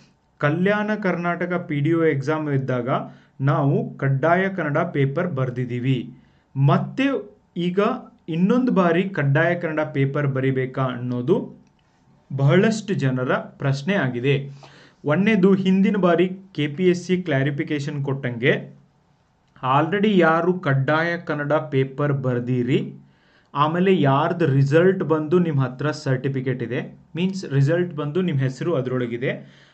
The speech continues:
ಅಂಥವ್ರು ಬರೆಯುವಂಥ ಅವಶ್ಯಕತೆ ಇಲ್ಲ. ಯಾರು ಎಕ್ಸಾಮ್ ಬರ್ದಿರಿ, ಇನ್ನೂ ರಿಸಲ್ಟ್ ಬಂದಿಲ್ಲ ಅಂದ್ರೆ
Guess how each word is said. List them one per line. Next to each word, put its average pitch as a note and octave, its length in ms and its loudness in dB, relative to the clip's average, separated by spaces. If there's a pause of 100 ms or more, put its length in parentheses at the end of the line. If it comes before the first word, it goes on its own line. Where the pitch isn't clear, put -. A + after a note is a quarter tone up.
(120)
ಅಂಥವ್ರು G#3 600 0
ಬರೆಯುವಂಥ E3 640 2
ಅವಶ್ಯಕತೆ C3+ 680 -2
ಇಲ್ಲ. A#2+ 500 -2 (840)
ಯಾರು G3 680 2
ಎಕ್ಸಾಮ್ F3+ 600 0
ಬರ್ದಿರಿ, D3 640 4 (440)
ಇನ್ನೂ G3+ 460 4
ರಿಸಲ್ಟ್ E3+ 600 2
ಬಂದಿಲ್ಲ D#3+ 680 2
ಅಂದ್ರೆ C#3 680 -2